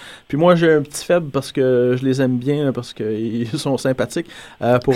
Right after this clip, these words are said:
le, le F C L'Assomption Lalondière, qui, euh, avait eu un creux de vague à mi-saison l'année passée, alors qu'il avait perdu des joueurs. Mais cette année, je crois que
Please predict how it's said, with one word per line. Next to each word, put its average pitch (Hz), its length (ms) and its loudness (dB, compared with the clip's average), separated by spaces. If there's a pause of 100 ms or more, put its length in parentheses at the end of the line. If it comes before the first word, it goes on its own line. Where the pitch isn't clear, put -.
(100)
le, 127 160 8
le 123 280 6
F - 40 -8
C - 140 -4
L'Assomption 156 420 2
Lalondière, 143 560 0 (400)
qui, 131 220 -2
euh, 113 1040 0
avait 127 320 2
eu 175 140 4
un 185 100 4
creux 170 220 -2
de 143 40 -4
vague 165 280 2
à - 40 4
mi-saison 147 420 0
l'année 135 200 0
passée, 113 320 -2
alors 135 160 0
qu'il 131 120 -2
avait 110 120 0
perdu 120 300 -6
des 123 120 -4
joueurs. 131 280 -4
Mais 170 340 0
cette 156 200 -4
année, 165 160 -4
je - 60 -10
crois 147 160 -6
que 147 120 -4